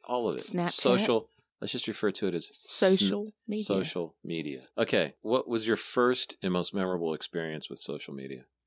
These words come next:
Speaker 2: Mm, I had a MySpace account back in the day, and I loved putting pictures of my
Speaker 1: Remember, this woman has an A O L email, so
Speaker 2: <laughs>
Speaker 1: back in the day was,
Speaker 2: Yeah.
Speaker 1: you know, nineteen, the Turing machine.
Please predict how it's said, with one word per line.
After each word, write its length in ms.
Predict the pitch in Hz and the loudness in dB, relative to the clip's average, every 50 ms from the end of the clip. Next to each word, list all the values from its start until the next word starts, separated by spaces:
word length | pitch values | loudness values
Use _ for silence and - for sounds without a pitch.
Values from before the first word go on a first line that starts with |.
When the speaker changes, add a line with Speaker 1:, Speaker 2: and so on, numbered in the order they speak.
| _ _ 208 | _ _ 0
Speaker 2:
Mm, 320 | 202 202 196 190 175 160 - - | 2 2 4 2 2 0 -2 -2
I 40 | - | -2
had 180 | - 220 233 | 0 2 4
a 40 | 240 | 4
MySpace 640 | 185 165 160 156 180 185 - - 180 165 165 - | 4 4 2 -2 -2 -2 -2 -2 -2 -2 -2 -4
account 460 | 170 - - 170 156 151 156 156 - - - _ | -6 -8 -8 -10 -8 -8 -10 -10 -12 -16 -8 _
back 280 | 190 165 170 170 - 196 | -2 -2 -2 0 -2 -2
in 80 | 175 | -2
the 80 | 170 160 | -2 -2
day, 380 | 156 151 147 113 - 170 - - _ _ _ _ | -2 -2 -2 -2 -4 -6 -8 -14 _ _ _ _
and 520 | 190 180 170 165 165 160 165 160 165 175 - - | -4 -4 -2 -2 -2 -2 -2 -4 -4 -8 -10 -6
I 300 | - 180 185 190 190 196 | -2 0 2 4 4 4
loved 400 | 196 190 185 180 180 175 - - | 4 6 6 6 6 4 2 0
putting 260 | - - 180 175 170 | -2 -2 0 0 0
pictures 480 | - 185 170 - - 185 175 175 175 - - - | 0 -2 -2 -2 -2 -2 -2 -2 -2 -4 -4 -4
of 160 | 170 - - | -4 -4 -2
my 380 | 170 165 160 160 165 160 165 170 | -2 -2 -2 -2 -2 -2 -4 -2
Speaker 1:
Remember, 300 | - 95 95 95 - - | 0 2 2 4 4 4
this 180 | 87 - - - | 4 4 4 4
woman 280 | 85 82 82 80 76 | 4 4 4 2 0
has 180 | 76 80 73 71 | -2 -2 -4 -4
an 140 | 76 67 - | -4 -6 -6
A 100 | 78 76 | -6 -6
O 140 | 73 71 71 | -6 -6 -6
L 280 | 71 - - - - _ _ _ - 151 | -6 -8 -10 -10 -12 _ _ _ -10 -8
email, 320 | 156 143 139 135 135 131 | -8 -8 -8 -10 -12 -8
so 300 | - - - 135 123 123 - 220 - - - - | -8 -6 -6 -6 -6 2 4 4 4 4 2 0
Speaker 2:
<laughs> 300 | - - - - - - | -4 -6 -8 -6 0 0
Speaker 1:
back 180 | 95 90 - | 0 2 2
in 60 | 90 | 0
the 60 | 87 98 | 0 2
day 240 | 95 90 85 82 | 2 4 4 4
was, 340 | 80 80 78 76 71 69 - - | 4 2 0 0 0 -2 -2 0
Speaker 2:
Yeah. 160 | - 73 71 - - - - - - 50 50 - - 67 | 0 -2 -2 -4 -6 -8 -8 -8 -8 -8 -8 -8 -8 -8
Speaker 1:
you 60 | - | -8
know, 200 | 69 65 67 - - _ _ _ - | -8 -8 -10 -12 -14 _ _ _ -8
nineteen, 540 | 73 78 78 - - 80 76 76 73 69 67 - - - - - - - | -8 -6 -6 -6 -6 -6 -6 -6 -8 -10 -12 -14 -14 -16 -18 -18 -16 -14
the 240 | - - 180 - 85 | -12 -12 -8 -8 -4
Turing 420 | - - - 117 98 92 90 85 | -4 0 2 4 4 4 2 0
machine. 560 | 80 - - - - 78 76 73 73 69 73 | -2 -2 -4 -4 -4 -6 -8 -10 -12 -14 -16